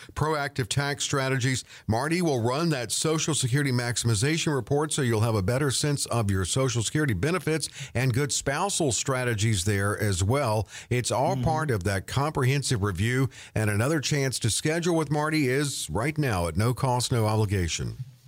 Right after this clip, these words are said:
Speaker 2: Well, for the next fifteen minutes, the phone lines are right now, they're open, eight eight eight, five one nine, nine zero nine six.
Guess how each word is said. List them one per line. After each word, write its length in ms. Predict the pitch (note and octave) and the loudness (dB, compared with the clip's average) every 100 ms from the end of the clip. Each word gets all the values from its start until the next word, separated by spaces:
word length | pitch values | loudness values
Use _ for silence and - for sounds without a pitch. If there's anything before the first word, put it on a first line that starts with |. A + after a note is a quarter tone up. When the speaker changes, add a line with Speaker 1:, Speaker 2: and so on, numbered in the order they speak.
| - | -4
Speaker 2:
Well, 140 | A2 C3+ | -2 -4
for 160 | C3+ | -4
the 80 | A#2+ | -2
next 200 | C3+ D#3 | -2 -2
fifteen 520 | - F3 - E3+ D#3 | -2 -2 0 0 2
minutes, 300 | D3 F#3 A3 | 2 0 -2
the 100 | - | -4
phone 240 | A2+ C3 C#3+ | -4 -2 -2
lines 220 | C#3+ C3 | 0 0
are 100 | G#2+ | 0
right 340 | G#2 A#2+ D#3+ | 0 0 -2
now, 200 | D#3+ D3+ | -2 -2
they're 180 | C#3+ B2 | 0 0
open, 240 | C#3 A3 A3+ - | 0 -2 -6 -4
eight 200 | C#3 C3 | -2 0
eight 140 | B2+ | 0
eight, 280 | C3 A3 - - - - _ | 0 -2 -6 -20 -20 -20 _
five 420 | - G#2+ C3+ D3+ C#3 | -14 -8 -4 -2 -2
one 240 | D3+ D3 | 0 0
nine, 340 | C#3 E3 A3+ | 0 -2 -2
nine 280 | A#2 B2+ C3+ | -2 -2 -2
zero 340 | B2+ C3+ C3+ C3 | -2 -2 -2 -2
nine 300 | B2+ B2+ B2 | -2 -2 -2
six. 500 | - E3 A3+ - | -4 -4 -4 -8